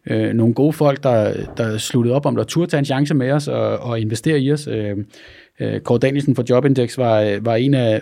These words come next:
vores, øh, tidlige investorer, der, der sagde, "Okay, altså, jeg, jeg tror på teamet, øh, tror på, at I har fat i noget rigtigt, og de tidlige data ser spændende ud." Øh, øh, men, men der, hvor vi er i dag, hvor vi, øh, altså har kørt, øh, store forsøg på, øh, Sjællands Universitetshospital,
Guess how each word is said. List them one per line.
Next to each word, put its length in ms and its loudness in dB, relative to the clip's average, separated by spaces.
vores, 380 -4
øh, 180 -4
tidlige 300 2
investorer, 440 -2
der, 400 -2
der 100 -4
sagde, 200 -4
"Okay, 320 0
altså, 220 -6
jeg, 160 -8
jeg 200 -6
tror 180 0
på 100 -2
teamet, 520 0
øh, 240 0
tror 200 0
på, 100 0
at 60 2
I 40 0
har 60 2
fat 220 0
i 40 2
noget 180 0
rigtigt, 320 -4
og 180 -4
de 60 -4
tidlige 320 2
data 320 2
ser 140 0
spændende 420 2
ud." 340 0
Øh, 800 -4
øh, 100 -4
men, 240 0
men 120 0
der, 120 2
hvor 100 4
vi 100 2
er 60 4
i 40 4
dag, 240 0
hvor 120 0
vi, 100 2
øh, 160 0
altså 200 -2
har 160 0
kørt, 380 0
øh, 140 -2
store 300 0
forsøg 480 -2
på, 320 -2
øh, 100 -4
Sjællands 340 0
Universitetshospital, 840 -2